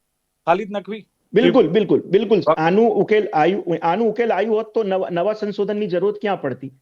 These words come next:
Speaker 2: આ
Speaker 1: યસ, એટલે
Speaker 2: સંશોધન
Speaker 1: ઉકેલ
Speaker 2: જે
Speaker 1: નહોતો
Speaker 2: થયું
Speaker 1: આવતો.
Speaker 2: છે એ, હા, આ બિલકુલ ઉકેલ, આ, આ સંશોધન કારણ જે થયું છે કે લખ્યું છે અમે,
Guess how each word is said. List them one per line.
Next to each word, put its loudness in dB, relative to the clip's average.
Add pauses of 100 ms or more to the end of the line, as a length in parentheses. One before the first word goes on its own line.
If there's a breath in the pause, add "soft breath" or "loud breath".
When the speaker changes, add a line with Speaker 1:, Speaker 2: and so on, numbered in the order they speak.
(200)
Speaker 2:
આ 0
Speaker 1:
યસ, 6
એટલે 4
Speaker 2:
સંશોધન 4
Speaker 1:
ઉકેલ 4
Speaker 2:
જે 4
Speaker 1:
નહોતો 0
Speaker 2:
થયું 4
Speaker 1:
આવતો. 0
Speaker 2:
છે 0
એ, -6 (1120)
હા, -2
આ 2
બિલકુલ 2
ઉકેલ, 0
આ, -4
આ -4
સંશોધન -2
કારણ -2
જે -2
થયું -8
છે -6
કે -2
લખ્યું -2
છે -2
અમે, -4